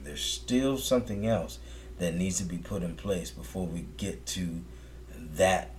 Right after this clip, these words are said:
that point of movement. So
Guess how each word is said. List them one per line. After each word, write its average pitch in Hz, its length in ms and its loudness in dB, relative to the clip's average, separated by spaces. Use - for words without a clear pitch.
that 92 320 2
point 87 420 0
of 78 160 -2
movement. 76 460 0
So 104 460 6